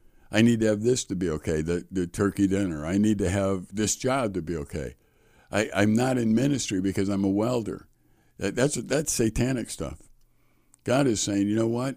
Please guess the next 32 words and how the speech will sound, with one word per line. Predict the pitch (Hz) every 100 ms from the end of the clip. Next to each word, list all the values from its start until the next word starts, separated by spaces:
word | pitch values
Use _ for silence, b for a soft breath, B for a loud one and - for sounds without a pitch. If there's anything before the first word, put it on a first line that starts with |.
| -
Every | 123 151
breath | 110 104 120 117 - _
that | 98 98
you | 104 98
have | 117 135 117 95
is | 95
a | 98
gift | 107 110 -
I | 101
give | 101 104 104 95
you. | 67 76 _ _ _ _ _ _
You | 117 123 123
are | 104
put | - 131 123
on | 107 104
this | 117 -
planet | - 117 123 127 95 - - - _ _ _ _ _ _ _ _ -
to, | 110 104 98
to | - 95
have | 90 120 123 120 107
significance | - 113 107 113 127 131 117 101 80 65 -
by | 95 98
showing | - 120 120
the | 110
world | 110 110 98
who | 120 113
I | 117 131
am | 127 127 104 90
through | - 107
your | 110 107
life | 107 104 -
today." | 92 78 60